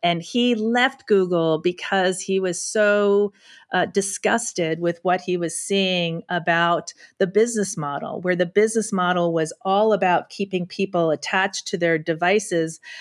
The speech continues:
um, and the recommendation engines were then designed to do this. And it turns out that the stuff that kept people on their devices was stuff that tended to be untrue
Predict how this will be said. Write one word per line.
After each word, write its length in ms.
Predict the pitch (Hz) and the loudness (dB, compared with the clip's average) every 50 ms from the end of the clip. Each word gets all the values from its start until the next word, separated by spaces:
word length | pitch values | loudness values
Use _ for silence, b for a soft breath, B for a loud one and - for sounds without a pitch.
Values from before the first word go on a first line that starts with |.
| B B - | B B -4
um, 320 | - 185 180 175 175 175 - - _ _ | -2 0 0 0 -2 -4 -6 -10 _ _
and 560 | - 233 247 254 247 233 226 214 208 208 202 B B B B | 0 2 2 4 4 4 4 2 2 0 -2 B B B B
the 80 | - 196 | 0 2
recommendation 680 | 214 208 214 202 196 196 208 214 247 269 - - 220 - | 2 2 2 0 0 2 4 4 4 4 2 0 0 2
engines 580 | - 180 185 190 180 180 190 185 180 170 - | 2 2 2 2 0 0 0 0 0 -2 -2
were 120 | - 190 185 | 0 0 0
then 240 | 185 185 180 180 170 | 2 0 0 0 0
designed 540 | 175 170 160 170 196 220 247 269 269 240 | -2 -2 0 0 0 2 2 2 2 0
to 80 | 226 185 | -2 -4
do 180 | - 180 180 175 | -4 -2 -2 0
this. 320 | 175 175 170 170 - B B B B B _ - | 0 0 0 -2 -6 B B B B B _ 0
And 560 | 247 269 277 262 254 240 240 247 240 247 b b b - | 2 2 4 4 4 4 4 2 0 -2 b b b 0
it 120 | 226 233 | 0 0
turns 300 | - - 247 233 226 208 | 0 0 0 0 2 2
out 240 | 240 220 220 226 220 | 4 4 4 2 2
that 140 | 226 202 202 | 0 -2 -2
the 60 | 202 | -4
stuff 340 | - - - - 208 220 - | -4 -2 0 0 0 2 2
that 160 | 220 214 214 | 0 -2 0
kept 180 | - 208 180 - | -2 -4 -2 0
people 260 | 226 214 202 196 196 | -2 0 2 2 0
on 100 | 180 180 | 0 0
their 120 | 180 175 | 0 -2
devices 720 | 170 180 175 180 190 196 247 247 - 190 175 175 170 170 175 | -2 -2 -2 0 2 2 2 0 0 0 2 2 0 0 -2
was 220 | 185 185 185 175 - | 0 -2 -2 -2 -2
stuff 360 | - - 196 196 196 196 - | -2 0 0 0 0 0 -2
that 180 | 175 170 - | -2 -2 -2
tended 260 | - 185 170 175 175 175 | -2 -2 0 0 0 -2
to 60 | 175 | -2
be 120 | 165 160 | -2 -2
untrue 640 | 135 160 - - - - 180 165 170 190 220 247 | -2 -2 -4 -6 -4 -2 0 0 2 2 0 0